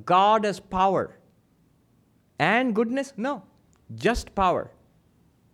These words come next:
In ancient Bab-, Babylon, you know, there is a, the, the, this story of Noah's Ark.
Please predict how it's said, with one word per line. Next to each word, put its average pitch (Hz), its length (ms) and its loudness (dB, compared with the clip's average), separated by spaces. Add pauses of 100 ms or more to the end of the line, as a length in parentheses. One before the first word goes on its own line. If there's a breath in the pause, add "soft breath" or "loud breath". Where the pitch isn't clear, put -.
(1040 soft breath)
In 175 240 2
ancient 214 460 -2
Bab-, 170 320 -2
Babylon, 196 420 0
you 185 80 -2
know, 220 140 -4
there 175 180 -4
is 180 180 -4
a, 185 140 -6 (280 loud breath)
the, 190 100 -4
the, 190 160 -2
this 196 420 -8
story 208 340 -2
of 208 120 -4
Noah's 190 520 -4
Ark. 196 380 -6